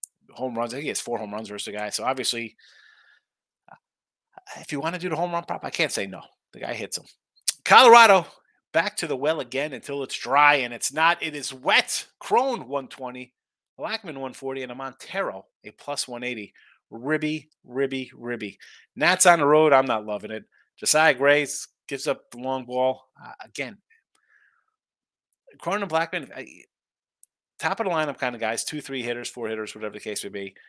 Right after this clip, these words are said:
know, Chris Bryant, I was thinking about getting a run prop in on him, but again, it's minus money. Montero's, I think, hitting like a, I think the plus one eighty is his batting average. I think he's hitting one eighty.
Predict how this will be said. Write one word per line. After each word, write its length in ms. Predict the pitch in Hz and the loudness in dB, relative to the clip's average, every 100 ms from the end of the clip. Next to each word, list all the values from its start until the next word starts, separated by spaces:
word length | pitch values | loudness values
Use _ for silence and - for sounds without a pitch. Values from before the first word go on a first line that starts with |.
| _ | _
know, 100 | - | -10
Chris 240 | 110 175 160 | -6 -4 -2
Bryant, 400 | - 139 143 131 | 6 8 8 4
I 40 | |
was 120 | 123 | 0
thinking 160 | - 127 | -4 -2
about 260 | 123 120 - | 0 0 -2
getting 180 | 123 | -4
a 40 | 113 | -4
run 380 | 110 113 117 - _ _ _ - | -4 -4 -6 -16 _ _ _ -2
prop 260 | 113 110 | 0 0
in 80 | 113 | -4
on 140 | 107 | -6
him, 260 | 104 110 110 | -8 -8 -8
but 200 | 104 104 _ _ _ _ _ _ _ | -8 -8 _ _ _ _ _ _ _
again, 160 | - 117 | -14 -8
it's 120 | - | -6
minus 420 | 110 113 123 110 | 0 0 0 -4
money. 420 | 120 113 117 110 _ - | -4 -6 -6 -8 _ -10
Montero's, 360 | 120 170 160 | 0 4 4
I 60 | 135 | 4
think, 180 | 151 143 | 0 -2
hitting 160 | 147 | -2
like 180 | 120 117 | -2 -4
a, 80 | 107 _ | -8 _
I 120 | 101 | -12
think 240 | 127 170 160 | -8 -6 -2
the 80 | 139 | 0
plus 260 | 170 160 | 6 6
one 140 | 156 151 | 6 2
eighty 180 | 156 | 2
is 80 | 139 | 0
his 80 | 117 | -4
batting 320 | - 135 131 | 2 2 2
average. 180 | 107 98 | -4 -8
I 20 | |
think 100 | 143 | -12
he's 100 | 131 | -8
hitting 160 | 127 113 | -8 -6
one 160 | 120 | -6
eighty. 280 | 107 101 101 | -6 -8 -10